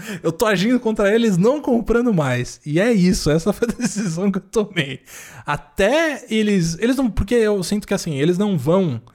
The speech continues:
revisar o que eles tão fazendo com o fifa, que é uma franquia que eu amo,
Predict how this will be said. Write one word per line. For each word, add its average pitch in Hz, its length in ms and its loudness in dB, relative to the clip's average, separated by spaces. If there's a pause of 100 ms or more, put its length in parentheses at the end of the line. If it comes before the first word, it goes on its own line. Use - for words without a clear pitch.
(320)
revisar 135 640 0
o 123 40 0
que - 100 -4
eles 117 120 -4
tão 127 140 -6
fazendo 117 600 -4 (180)
com - 100 -10
o - 20 -8
fifa, 139 320 -4
que - 80 -12
é - 20 -8
uma 131 140 -6
franquia 123 360 -8
que - 120 -6
eu 127 140 0
amo, 156 280 0